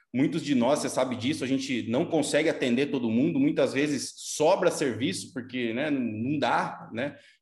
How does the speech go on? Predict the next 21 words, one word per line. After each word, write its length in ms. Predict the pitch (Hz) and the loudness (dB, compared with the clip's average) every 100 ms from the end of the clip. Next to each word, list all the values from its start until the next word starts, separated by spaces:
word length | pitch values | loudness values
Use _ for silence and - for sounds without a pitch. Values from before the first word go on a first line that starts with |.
| - | -4
E 100 | 113 | 0
aí 140 | 123 | 0
outra 180 | 143 143 | 0 0
pessoa 380 | - 143 147 139 | -2 -4 -2 0
acaba, 240 | 139 139 135 - | 0 -2 -4 -6
acaba 340 | 123 - 120 123 | -6 -2 0 0
atendendo, 580 | 117 113 98 147 175 | 0 -2 0 0 0
mas, 640 | 127 131 127 113 107 - - _ _ _ | 0 0 0 0 -4 -8 -16 _ _ _
é, 960 | 110 113 113 113 110 107 104 101 98 98 - _ - | -2 0 2 2 2 0 0 0 -2 -6 -16 _ -8
e, 300 | 131 131 135 | -6 -4 -6
e 40 | 147 | -6
isso 180 | - | 0
é 40 | 165 | 0
bom 200 | 139 170 | 2 0
porque 200 | 175 175 | 0 0
a 40 | |
gente 200 | 165 165 | 0 -2
consegue 360 | - 165 170 160 | -2 -2 0 -2
selecionar, 720 | 165 175 175 220 277 196 214 | -2 0 0 0 0 2 0
né, 120 | 185 | 0
os, 340 | 131 113 - | 0 -2 -8